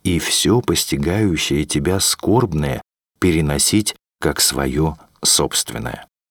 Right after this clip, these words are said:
Ибо без сего никто не может сделаться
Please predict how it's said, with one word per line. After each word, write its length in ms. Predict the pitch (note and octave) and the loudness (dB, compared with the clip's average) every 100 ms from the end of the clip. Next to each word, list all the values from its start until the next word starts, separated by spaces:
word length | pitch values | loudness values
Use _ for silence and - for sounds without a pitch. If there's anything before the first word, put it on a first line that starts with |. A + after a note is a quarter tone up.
| _ _ _ - | _ _ _ -2
Ибо 320 | G2+ E2 E2 | 2 4 2
без 440 | D2+ F#2 G#2 - - | 2 4 2 2 -2
сего 600 | G#2 - D2+ C2+ B2+ F2 - _ _ - | 0 2 2 2 2 0 -6 _ _ -4
никто 500 | E2 F2 - - C3 | 0 0 -2 2 2
не 160 | A2+ G#2+ | 4 4
может 340 | A2 G#2 F#2 | 4 2 2
сделаться 920 | E2 C2+ F#2+ A2 F2+ - - F#2 E2+ | 0 0 2 2 2 0 0 -2 -4